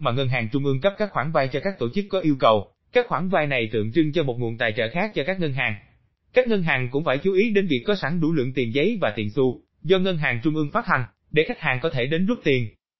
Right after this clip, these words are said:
Số lượng không lớn, nhưng các ngân hàng phải duy trì một số lượng cần thiết ở mọi thời điểm. Cuối cùng, ngân hàng trung ương không cho phép việc tạo ra tiền mà không có bất kỳ sự kiểm soát nào. Mỗi ngân hàng trong khu vực đồng euro, ví dụ,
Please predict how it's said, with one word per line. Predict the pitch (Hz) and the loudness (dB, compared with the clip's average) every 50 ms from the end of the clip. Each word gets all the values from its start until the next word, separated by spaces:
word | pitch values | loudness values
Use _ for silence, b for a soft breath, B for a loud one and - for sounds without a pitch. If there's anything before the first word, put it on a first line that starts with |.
| _ _ | _ _
Số | _ - 196 208 | _ 2 2 4
lượng | 196 151 113 113 113 | 4 4 2 0 0
không | - 147 143 | -2 0 2
lớn, | 143 139 143 180 208 - _ _ _ _ | 4 4 4 4 2 0 _ _ _ _
nhưng | - 180 185 180 | 2 2 2 4
các | 180 240 233 | 2 2 2
ngân | 214 185 160 | 2 0 0
hàng | 147 139 127 127 120 | 0 0 -2 -2 -2
phải | 131 139 165 | -2 -2 2
duy | 165 202 202 185 | 2 2 4 4
trì | 170 139 131 | 2 2 2
một | 120 123 117 110 | 0 -2 -2 -2
số | - 165 175 | -2 -2 0
lượng | 160 123 113 113 | 0 -2 -2 0
cần | 143 131 117 110 | 0 -2 0 2
thiết | 156 196 226 - | 0 0 0 0
ở | - 156 | -4 -4
mọi | 165 156 117 113 117 | -2 0 0 -2 -2
thời | 123 117 | -2 -2
điểm. | 107 107 104 107 170 - - _ _ _ _ _ _ _ _ | -2 0 -2 -2 -4 -6 -10 _ _ _ _ _ _ _ _
Cuối | - 208 254 | 0 0 4
cùng, | 226 156 131 117 - - _ _ _ _ | 6 4 4 4 0 -8 _ _ _ _
ngân | 190 214 208 | 4 4 4
hàng | 175 165 143 135 | 4 2 0 2
trung | 170 202 190 | 2 2 2
ương | 190 180 180 | 4 2 2
không | 180 185 175 165 165 | 2 0 -2 0 0
cho | 185 175 | 0 0
phép | 156 226 233 220 | 0 0 -2 0
việc | 147 123 120 | 0 0 0
tạo | - 120 110 120 | 0 0 0 0
ra | 143 143 139 | 0 -2 0
tiền | 135 123 113 110 113 | 0 -2 0 0 0
mà | 117 110 | -2 -2
không | 110 - 160 165 | 0 0 -4 -2
có | 156 202 196 | 0 0 0
bất | 196 - - - - | 0 -2 -4 -4 -2
kỳ | 131 110 | -2 -2
sự | 107 - 117 107 104 | 0 -2 -4 -4 -4
kiểm | 113 104 117 | -4 -6 -6
soát | 135 - 196 208 | -2 -4 -4 -2
nào. | 170 139 117 101 87 - - _ _ _ _ _ _ _ _ _ | 0 -2 -2 -2 -4 -8 -18 _ _ _ _ _ _ _ _ _
Mỗi | 156 165 226 | 2 4 4
ngân | 233 226 202 | 4 2 2
hàng | 175 165 147 135 131 127 | 2 2 2 2 0 0
trong | 160 160 147 | 0 -2 2
khu | - 156 | 2 2
vực | 143 139 - | 0 2 2
đồng | 135 123 110 110 | 2 2 2 2
euro, | 113 113 117 131 127 120 - _ _ _ _ - | -2 -2 0 0 0 0 -2 _ _ _ _ -2
ví | 202 233 | 0 4
dụ, | 202 170 135 123 135 | 6 6 6 6 4